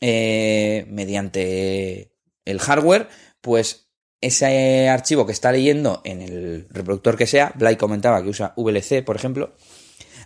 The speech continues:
al formato que acepta el Apple T V. Sí, de esto, sin más, es un comentario, no, no tengo Apple T V, no uso Apple, no tengo iPad,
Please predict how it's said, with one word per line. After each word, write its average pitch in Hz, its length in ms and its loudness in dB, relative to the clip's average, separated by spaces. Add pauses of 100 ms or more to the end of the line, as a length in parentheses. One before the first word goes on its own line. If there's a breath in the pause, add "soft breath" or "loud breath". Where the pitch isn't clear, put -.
al 147 300 4
formato 135 420 2
que 135 160 0
acepta 110 760 -2
el 104 460 0
Apple 95 240 -4
T 92 140 -2
V. 87 260 -14 (720 loud breath)
Sí, 110 380 -6
de 131 80 2
esto, 156 320 4
sin 113 180 -6
más, 113 160 -2
es 117 80 -2
un 117 120 -4
comentario, 135 500 2
no, 113 720 -2
no 104 200 -4
tengo 98 840 0
Apple 101 280 -4
T 101 100 0
V, 151 180 4
no 117 140 2
uso 101 240 -2
Apple, 160 180 2
no 117 140 0
tengo 107 260 0
iPad, 175 360 2